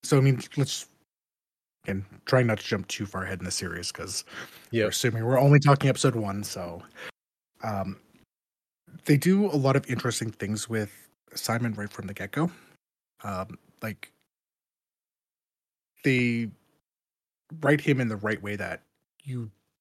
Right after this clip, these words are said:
Speaker 1: do immediately think he is the mole.
Speaker 2: Mm-hmm.
Speaker 1: Like, they, they keep him very aloof.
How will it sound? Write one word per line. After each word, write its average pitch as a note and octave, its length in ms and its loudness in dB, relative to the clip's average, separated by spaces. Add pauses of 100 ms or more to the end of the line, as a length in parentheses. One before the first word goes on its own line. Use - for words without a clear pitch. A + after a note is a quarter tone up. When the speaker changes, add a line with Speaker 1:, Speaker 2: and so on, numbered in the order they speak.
(140)
Speaker 1:
do A#2+ 200 0
immediately G#2 480 -8
think G2+ 200 -10
he G#2+ 120 -8
is G2 140 -10
the G2+ 80 -10
mole. F#2 300 -10 (600)
Speaker 2:
Mm-hmm. G2 320 -4 (360)
Speaker 1:
Like, G#2 140 -6 (120)
they, G2+ 140 -10
they G#2+ 160 -8
keep C#3+ 300 -2
him B2 140 0
very A2 300 -4
aloof. G2 640 -10